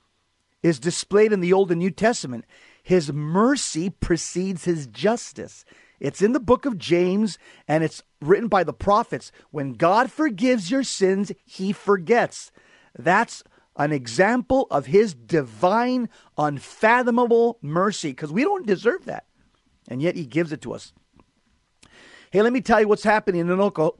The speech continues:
Oklahoma. The Temple of Satan is rearing its ugly head again. The Satanists want to hold a controversial black mass in Oklahoma, <clears throat> and, uh, they want to put a statue of their demon deity,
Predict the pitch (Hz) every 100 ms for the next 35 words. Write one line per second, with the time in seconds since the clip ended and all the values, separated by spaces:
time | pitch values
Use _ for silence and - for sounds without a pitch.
0 | - 175 165 143 208 156 143 190 190 175
1 | 151 - 208 165 120 131 190 165 139 165
2 | 170 175 147 175 175 - 160 135 123 202
3 | 202 113 85 - - - _ _ _ _
4 | 135 - 214 220 226 226 185 202 156 185
5 | 156 147 185 196 160 180 180 151 131 175
6 | 180 170 170 156 - 170 175 135 143 202
7 | 240 240 - - _ _ _ _ _ _
8 | _ 160 151 - 165 160 151 151 147 -
9 | _ _ _ - 135 175 180 160 185 170
10 | - 190 196 _ _ _ _ _ - 131
11 | - 180 202 - 165 160 175 _ - -
12 | 160 151 147 147 117 180 247 196 156 127
13 | 156 147 139 143 170 202